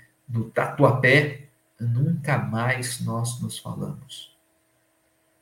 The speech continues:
Ela poderia, talvez, fazer alguns contatos, porque depois que eu comprei, passou um tempo,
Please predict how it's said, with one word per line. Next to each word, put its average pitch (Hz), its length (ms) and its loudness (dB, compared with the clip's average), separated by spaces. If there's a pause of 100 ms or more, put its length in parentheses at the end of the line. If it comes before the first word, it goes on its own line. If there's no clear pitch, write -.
(1000)
Ela 165 180 -4
poderia, 131 600 2
talvez, - 720 -4 (240)
fazer 107 300 -2
alguns 107 380 -2
contatos, - 960 -8 (720)
porque 120 540 2
depois 123 340 2
que - 80 -2
eu 123 120 2
comprei, 120 580 2
passou 120 340 0
um 117 140 2
tempo, 127 540 0